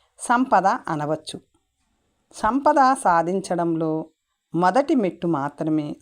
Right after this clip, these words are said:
సంపాదన. సంపాదనతోనే తృప్తి పడితే సంపద సాధించలేరు. అయితే స్వామి, ఇప్పుడు డబ్బు సంపాదిస్తున్న వాళ్ళంతా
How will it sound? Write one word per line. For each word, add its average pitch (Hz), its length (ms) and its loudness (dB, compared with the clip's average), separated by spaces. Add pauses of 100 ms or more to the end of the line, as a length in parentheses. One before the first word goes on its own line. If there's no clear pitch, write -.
సంపాదన. 135 600 -4 (540)
సంపాదనతోనే 262 1200 2 (100)
తృప్తి 160 320 -6
పడితే 170 580 -4 (100)
సంపద 185 460 -2
సాధించలేరు. 147 840 -4 (520)
అయితే 160 880 -2
స్వామి, 156 580 -4 (460)
ఇప్పుడు 277 400 -2
డబ్బు 190 420 -2
సంపాదిస్తున్న 190 920 -2
వాళ్ళంతా 147 800 -2